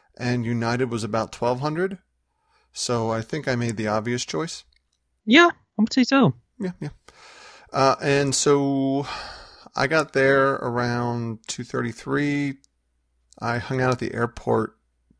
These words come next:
Speaker 1: probably till about four for some strange reason. I, I don't know why.
Speaker 2: Yeah, it's weird.
Speaker 1: I went and sat down and relaxed. Y-, yeah, it, yeah. But I wasn't in a hurry to get anywhere.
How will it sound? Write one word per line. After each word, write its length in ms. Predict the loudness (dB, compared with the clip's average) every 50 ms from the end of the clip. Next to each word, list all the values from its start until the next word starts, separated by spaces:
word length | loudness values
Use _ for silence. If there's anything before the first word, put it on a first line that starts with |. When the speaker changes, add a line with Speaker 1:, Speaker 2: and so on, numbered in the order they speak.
| _ _ -14
Speaker 1:
probably 280 | -10 -6 -4 -4 -4
till 160 | -2 -2 -2
about 220 | -2 -2 -2 -4 -6
four 340 | -6 -2 2 4 4 4 2
for 140 | 0 -4
some 200 | -4 -2 -2 -2
strange 380 | -4 -4 -4 -4 -2 -2 -2 -4
reason. 400 | -4 -4 -4 -4 -4 -6 -6 -8 -12 -12 -10
I, 120 | -10 -8 -8
I 60 | -8 -6
don't 240 | -4 -4 -4 -4
know 100 | -4 -4
why. 460 | -2 -2 0 -2 -2 -2 -4 -8 -10 -14 _ _ 6
Speaker 2:
Yeah, 160 | 8 8 8
it's 100 | 8 8
weird. 320 | 8 10 12 12 10 10
Speaker 1:
I 20 | 8
went 140 | 4 -2 -2
and 100 | -2 -2
sat 240 | 0 2 2 2
down 300 | 2 0 0 0 0 -2 -4
and 80 | -4
relaxed. 540 | -4 -4 -2 -2 -2 -2 -4 -6 -8 -12 -12 -10
Y-, 160 | -10 -10 -10 -10
yeah, 420 | -8 -6 -6 -4 -6 -6 -8 -12 -12 -12 -16 -18 -18 -18 -16 -14
it, 160 | -14 -14 -14 _ _ _
yeah. 280 | -8 -6 -4 -4 -6 -6 -10 -16 _ _ 6
But 260 | 6 6 6 4 -2 _ 2
I 60 | 2
wasn't 240 | 4 4 4 2 2
in 80 | 2 2
a 40 |
hurry 200 | 2 0 0 0
to 40 | 0
get 200 | 2 2 2 4
anywhere. 520 | 4 2 0 0 -2 -2 -2 -2 -4 -8